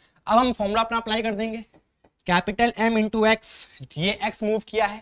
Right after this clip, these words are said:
कैपिटल M जो वेज है वो कितना मूव किया है? x मूव किया है, is equals to small m h cot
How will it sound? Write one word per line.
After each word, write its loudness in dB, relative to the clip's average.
कैपिटल 0
M 2
जो -2
वेज 0
है 2
वो 0
कितना -4
मूव 0
किया 2
है? 2
x -6
मूव -6
किया -2
है, -4
is 0
equals -2
to -6
small 0
m -4
h -2
cot 2